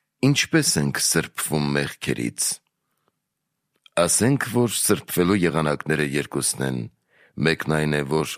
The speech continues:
ավելորդը, չարն ու մեղքերը հանում ենք մեր միջից, իսկ երկրորդն այն է, որ մեր մեջ պակասող բարին ու արդարությունը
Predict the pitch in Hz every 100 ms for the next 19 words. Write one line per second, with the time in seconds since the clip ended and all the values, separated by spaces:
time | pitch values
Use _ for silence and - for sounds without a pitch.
0 | _ - 78 78 73 76 82 - 95 101
1 | 107 _ _ _ _ - 82 82 76 78
2 | 78 78 - - 80 82 78 104 117 71
3 | - 64 67 67 64 - 57 - - _
4 | _ - - _ - 82 - - 78 85
5 | - 76 73 - 76 73 78 90 101 -
6 | _ - _ 71 76 71 85 85 82 76
7 | - 76 76 73 - 76 69 67 78 76
8 | 76 76 71 73 - 76 73 - 87 95